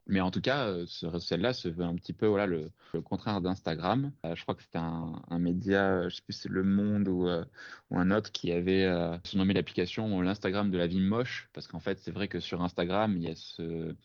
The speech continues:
cette perception de vouloir toujours montrer le plus beau, le plus esthétique, le plus tendance.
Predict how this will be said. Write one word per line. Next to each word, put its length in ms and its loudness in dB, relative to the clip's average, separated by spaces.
cette 140 -10
perception 880 -2
de 180 0
vouloir 300 -2
toujours 160 -4
montrer 320 0
le 180 2
plus 240 -4
beau, 540 6
le 240 4
plus 340 0
esthétique, 760 2
le 360 4
plus 320 2
tendance. 680 0